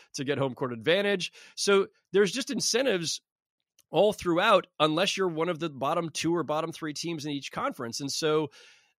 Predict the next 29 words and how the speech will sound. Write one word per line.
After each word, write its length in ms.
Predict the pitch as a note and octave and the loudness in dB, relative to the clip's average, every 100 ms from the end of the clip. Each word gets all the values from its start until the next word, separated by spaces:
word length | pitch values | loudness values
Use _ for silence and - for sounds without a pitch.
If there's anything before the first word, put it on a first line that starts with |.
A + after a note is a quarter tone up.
| - | -6
the 160 | D3+ | -2
incentive 360 | F3+ - F3 C#4 | -2 0 0 0
structure 380 | - E3 - F3 | -2 -2 -2 0
has 140 | F3 | -2
changed, 440 | - A3 B3+ B2 - | -2 -2 -2 -6 -6
partially 360 | D#3 F3 A#3 | -2 -2 -2
because 280 | G#3 G#3+ G3 | -6 -4 -4
of 40 | |
the 80 | G3+ | -4
play-in 400 | - F3+ E3 E3 | -4 -2 -2 -2
tournament, 420 | D#3 D#3+ E3 G3+ - _ _ _ - | -4 -4 -4 -6 -10 _ _ _ -2
partially 360 | D#3 G#3+ - | 0 2 0
because 300 | F#3+ - F#3+ | -4 -2 -2
of 60 | F3 | -2
the 80 | E3 | -6
flattened 400 | - D#3+ E3+ D3 | -4 -4 -2 -2
lottery 400 | C#3 D3+ E3 D#3 | 0 0 0 -2
odds 260 | D#3 E3+ | -2 -2
that 100 | D#3+ | -6
they 120 | E3 D#3 | -6 -6
introduced 380 | D3+ D#3 D#3+ | -6 -6 -6
a 40 | C3 | -8
few 180 | D3 D3 | -6 -4
years 240 | C#3+ G#2+ | -4 -6
back, 340 | B2 C3+ F#3+ | -2 -2 -2
where, 380 | B2 C3 C3 C3 - _ _ _ _ _ _ _ _ | -4 -2 0 -2 -6 _ _ _ _ _ _ _ _
you 120 | D3+ | -4
know, 80 | C3 | -4
being 500 | A2 D#3 E3+ E3 D#3+ | -4 0 2 2 0